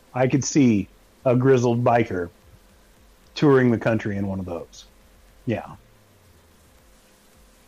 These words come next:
It, it didn't have the best performance, but it was better. It evoked, like, a cyberpunk Easy Rider kind of feel, as opposed to, you know, like, the Thunder God, which just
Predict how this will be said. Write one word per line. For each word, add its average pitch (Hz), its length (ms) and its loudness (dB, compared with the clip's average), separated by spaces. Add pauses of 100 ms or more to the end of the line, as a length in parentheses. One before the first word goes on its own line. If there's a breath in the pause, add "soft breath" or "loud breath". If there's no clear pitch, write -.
(1800)
It, 120 160 -2
it 123 220 -4
didn't 160 200 2
have 151 220 0
the 139 80 2
best 151 320 0
performance, 165 760 0 (680)
but 127 400 2
it 135 80 4
was 127 180 4
better. 143 600 4 (2500)
It 190 140 6
evoked, 185 360 4
like, 156 160 2
a - 60 -2
cyberpunk 160 760 2
Easy 139 360 2
Rider 131 380 4
kind 135 260 -2
of 123 80 -4
feel, 131 340 2
as 113 200 0
opposed 117 400 -2
to, 110 240 0
you 113 120 -2
know, 104 220 -2
like, 104 240 -6
the 107 80 -4
Thunder 104 420 -4
God, 92 320 -8
which 87 240 -10
just - 280 -12